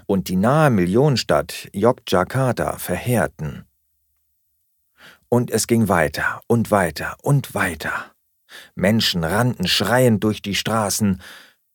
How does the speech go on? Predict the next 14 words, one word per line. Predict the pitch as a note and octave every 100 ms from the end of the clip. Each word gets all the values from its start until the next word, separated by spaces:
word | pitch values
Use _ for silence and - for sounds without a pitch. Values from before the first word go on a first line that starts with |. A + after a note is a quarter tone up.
| _
und | - D2
starben. | - - G#2 - D#2 D#2+ C#2+ - _ _ _ _ _ _ _ _
Menschen | A2+ C3+ C#3 C3+
suchten | A2 C#3+ - B2
Zuflucht | - F#3 - F2 - D2
in | F#2+
Kellern | - D3+ - - - _ -
und | G2+ -
starben. | - - G#2 D#2+ D#2 D2+ D2 _ - - -
Menschen | F#2 C#3+ D#3 - C#2+ - -
versuchten | F#2 F2+ D3 D#3 -
mit | E2+ -
Autos, | B2+ C#3+ - E2 - -
Schiffen, | - D#3 C#3+ G2